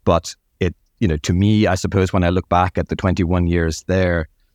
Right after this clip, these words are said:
the first seventeen or eighteen were fantastic. There definitely was a bit of a change of mood, and maybe also in terms of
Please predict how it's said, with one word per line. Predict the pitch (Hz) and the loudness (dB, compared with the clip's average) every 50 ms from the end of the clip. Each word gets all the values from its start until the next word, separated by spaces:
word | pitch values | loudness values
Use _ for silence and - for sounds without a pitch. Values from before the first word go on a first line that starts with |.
| _ _ | _ _
the | - 92 | -4 -2
first | - 110 98 92 - - - - - | 0 2 0 0 0 -6 -14 -16 -8
seventeen | - - 95 90 92 - 101 87 | -2 0 0 0 0 0 0 0
or | 85 82 | 0 2
eighteen | 85 82 82 - 98 90 82 80 80 | 0 0 -2 -2 -2 0 0 0 0
were | 80 82 82 82 82 | 0 0 0 0 -2
fantastic. | 78 - 85 76 78 - 82 80 82 98 - - 80 64 64 - - _ _ _ _ - | -2 -2 -4 -4 -2 0 0 0 -2 -2 -4 -6 -6 -6 -6 -10 -16 _ _ _ _ -4
There | 101 107 90 | 0 0 2
definitely | 85 101 90 - 101 92 85 | 2 2 2 2 0 0 0
was | 85 90 90 87 87 | 2 2 2 2 0
a | 95 | 0
bit | 85 92 80 | -2 -2 -2
of | 82 | -2
a | 85 82 | -2 -4
change | - - 104 90 87 85 85 80 90 | -4 -2 -2 0 0 0 0 0 -2
of | 78 76 - | -4 -4 -4
mood, | - 85 85 87 87 90 92 92 85 | -4 -4 -2 -2 0 0 0 0 0
and | 85 85 82 | 0 0 2
maybe | 82 85 90 78 87 85 | 2 2 0 0 0 0
also | 85 85 85 - - - 82 80 | 0 -2 -4 -4 -2 -2 0 0
in | 78 82 78 | 0 0 -2
terms | - - 87 85 85 80 - | -2 -2 -2 -2 -2 -2 -4
of | 78 73 - | -6 -6 -8